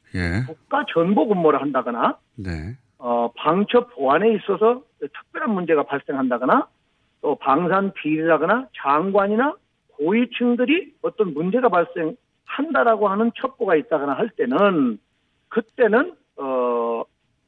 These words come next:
Speaker 2: 이, 말하자면, 어, 감시 활동을 할 수 있다. 그런 문은 열어놨어요.
Speaker 1: 알겠습니다.
Speaker 2: 그런 문은 통수권에 지장이 없도록 하기는 했으나 그것을 최소화했다고 볼 수 있습니다.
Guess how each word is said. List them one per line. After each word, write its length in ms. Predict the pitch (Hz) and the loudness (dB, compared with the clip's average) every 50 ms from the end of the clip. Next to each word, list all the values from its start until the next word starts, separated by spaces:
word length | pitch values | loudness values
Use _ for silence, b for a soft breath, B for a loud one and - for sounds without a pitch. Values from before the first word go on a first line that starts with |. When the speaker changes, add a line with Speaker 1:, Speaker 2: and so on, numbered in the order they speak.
| _ | _
Speaker 2:
이, 320 | - 135 127 123 120 123 - - _ _ _ | -12 -8 -8 -6 -6 -6 -8 -10 _ _ _
말하자면, 480 | - 139 131 - - 139 127 120 - - _ _ _ | -8 -4 -2 0 2 2 2 0 -2 -6 _ _ _
어, 160 | - 123 117 | -10 -10 -10
감시 320 | - - 165 175 196 170 190 | -4 -2 -2 0 0 2 2
활동을 360 | - - - 180 180 170 - | 2 2 0 -4 -8 -4 -2
할 80 | 240 | -4
수 120 | - - 226 | -2 -2 -4
있다. 300 | 160 - - 160 123 110 - _ _ _ _ _ - | -4 -4 -2 -4 -4 -4 -6 _ _ _ _ _ -8
그런 260 | - 180 226 294 311 | -2 2 2 4 4
문은 280 | 269 208 196 240 240 190 | 4 2 4 2 2 4
열어놨어요. 680 | 156 - 220 226 170 135 135 - - 208 208 156 117 - 175 254 - - _ _ b b b b b b b b b b b b b b b b b b - | 2 2 2 0 -2 -4 -6 -4 0 0 2 2 0 0 -2 -2 -2 -4 _ _ b b b b b b b b b b b b b b b b b b -10
Speaker 1:
알겠습니다. 520 | 113 113 120 123 - - - 226 240 226 | -8 -6 -4 -4 -4 0 2 2 2 2
Speaker 2:
그런 40 | 190 | 2
문은 280 | 170 196 196 151 - - - | 2 0 0 0 -4 -4 -2
통수권에 500 | - 262 269 254 214 233 - 208 208 226 | 0 0 2 2 0 0 0 0 2 2
지장이 360 | 220 - - 180 190 190 190 | 0 0 -2 -2 -2 -2 -2
없도록 300 | 185 262 - 214 208 196 - | -4 -4 -4 -6 -6 -6 -6
하기는 360 | - 240 220 226 226 233 190 | -6 -4 0 0 0 0 0
했으나 500 | 196 240 240 - 190 190 220 247 262 - _ _ _ _ _ | 0 -2 -4 -4 -2 0 2 2 0 -2 _ _ _ _ _
그것을 400 | - 165 170 180 165 214 214 214 - - - - | -10 -6 -2 2 4 4 4 2 0 -8 -8 -4
최소화했다고 680 | - 311 311 240 240 240 214 185 180 - - - 160 170 | 0 0 2 4 4 4 4 4 2 -2 -4 -6 -4 -2
볼 120 | 151 143 131 | -2 -2 -2
수 200 | - - 143 131 | -4 -6 -8 -8
있습니다. 680 | 123 - _ - - - - 139 - 277 226 233 - | -8 -10 _ -20 -20 -20 -20 -18 -14 -12 -12 -12 -14